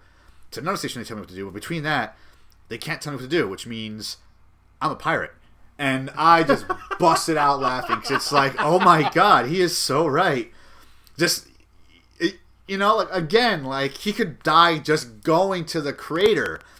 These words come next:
Speaker 1: It's a fifty-day ride. And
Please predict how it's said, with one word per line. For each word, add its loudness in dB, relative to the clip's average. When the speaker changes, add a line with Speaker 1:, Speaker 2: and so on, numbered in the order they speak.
Speaker 1:
It's -2
a -2
fifty-day -2
ride. -6
And -2